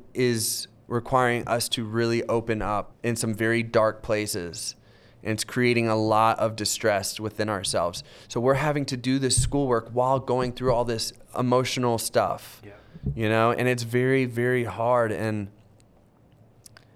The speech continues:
Speaker 1: and we're, a lot of, a lot of us are doing it without any type of validation. I'm out here by myself. I don't really, I, I feel a lot of times very isolated.
Speaker 2: Yeah.
Speaker 1: Um, my family,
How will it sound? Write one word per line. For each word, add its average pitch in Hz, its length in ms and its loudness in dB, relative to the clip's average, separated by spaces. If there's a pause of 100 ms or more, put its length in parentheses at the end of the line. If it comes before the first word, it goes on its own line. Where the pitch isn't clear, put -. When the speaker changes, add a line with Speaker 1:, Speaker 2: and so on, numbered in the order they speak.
(120)
Speaker 1:
and 123 320 2
we're, 123 240 2 (100)
a 117 60 0
lot 120 220 2
of, 123 200 -2
a 101 100 -4
lot 120 220 4
of 139 80 6
us 139 120 2
are 131 80 2
doing 123 280 2
it 117 80 0
without 120 360 0
any 120 160 -4
type 117 200 -6
of 113 100 -4
validation. 110 800 -2 (140)
I'm 113 160 0
out 117 120 4
here 120 100 -2
by 110 160 -2
myself. 110 600 -2
I - 100 -8
don't 104 200 0
really, 120 340 2 (400)
I, 107 300 0
I 110 100 2
feel 127 240 4
a - 20 4
lot 113 200 4
of 117 60 0
times 117 260 0
very 110 320 -2
isolated. 131 720 0 (200)
Speaker 2:
Yeah. 110 260 0
Speaker 1:
Um, 110 340 -4 (840)
my - 140 2
family, 131 800 2